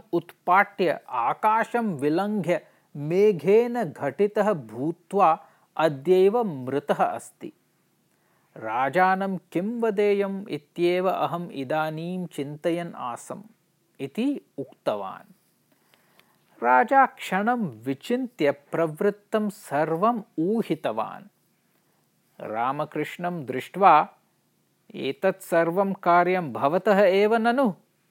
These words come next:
इति अपृच्छत्। तेनालीरामः, "स्वामिन्,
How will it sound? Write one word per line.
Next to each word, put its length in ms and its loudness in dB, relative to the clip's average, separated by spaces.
इति 320 -4
अपृच्छत्। 600 -12
तेनालीरामः, 880 -2
"स्वामिन्, 540 -2